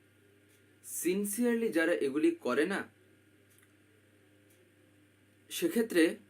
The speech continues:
তাদের ভিতর থেকে এক এমনই বলতে পারেন প্রকাশ ঘটে,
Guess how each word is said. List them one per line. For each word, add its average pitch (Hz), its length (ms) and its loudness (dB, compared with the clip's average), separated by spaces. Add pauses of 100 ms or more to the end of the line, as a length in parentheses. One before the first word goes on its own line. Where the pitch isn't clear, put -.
(1200)
তাদের 131 340 0 (180)
ভিতর 135 280 -2 (120)
থেকে 127 200 -4 (1200)
এক 156 160 -2 (1000)
এমনই 220 720 4 (520)
বলতে 127 260 -4
পারেন 156 300 6 (1500)
প্রকাশ 156 520 2 (380)
ঘটে, 123 320 2